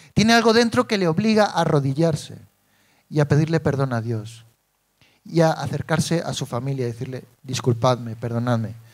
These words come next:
ha pasado esto, ha pasado lo otro, perdonadme". A entender el dolor que ha originado y a po-, tomar medidas para que no vuelva a pasar,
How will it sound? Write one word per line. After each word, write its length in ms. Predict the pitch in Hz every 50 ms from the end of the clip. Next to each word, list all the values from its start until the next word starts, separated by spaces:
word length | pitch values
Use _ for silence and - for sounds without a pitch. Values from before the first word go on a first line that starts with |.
| _ - _
ha 60 | -
pasado 360 | - 131 120 117 120 110 117 131
esto, 200 | 123 - - 127
ha 40 |
pasado 300 | 117 123 113 - 120 113
lo 140 | 110 110 110
otro, 260 | 117 117 - - 127 123
perdonadme". 600 | - - 113 113 110 110 117 117 113 107 110 101 110 - - _ _ _ _ _ _ _ _ _ _ _ _ _ _ _ - _ _
A 80 | 147 147
entender 400 | 151 139 160 156 160 180 196 202
el 140 | 202 190
dolor 360 | 160 165 156 160 165 156 147 151
que 80 | 151
ha 60 | 143
originado 580 | 139 135 127 - - 123 123 123 117 110 104 101 104 _ _ _ _ _ _ _ _ _ _ _ _ _ _ _ _ - _ _
y 120 | 143 143
a 100 | 147 139
po-, 120 | 143 165 127
tomar 340 | 113 156 147 151 160 165 165
medidas 440 | 160 151 156 185 185 160 131 135
para 180 | - 135 123 123
que 100 | - 127
no 100 | 127 127
vuelva 220 | 123 123 120 117
a 40 | 113
pasar, 360 | 113 110 107 - - 101 95